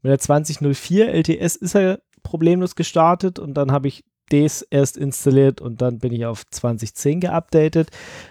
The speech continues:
Ein anderes Notebook ist von dem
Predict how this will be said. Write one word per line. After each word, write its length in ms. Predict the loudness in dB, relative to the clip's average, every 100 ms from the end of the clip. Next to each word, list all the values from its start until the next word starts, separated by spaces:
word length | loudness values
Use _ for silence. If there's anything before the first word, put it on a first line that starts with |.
| _ -6
Ein 120 | -4
anderes 760 | 2 4 6 6 6 2 -4 _ _ -6
Notebook 800 | 0 4 4 2 -2 -2 _ -20 -8
ist 160 | -8 -4
von 220 | -4 2
dem 400 | 4 4 0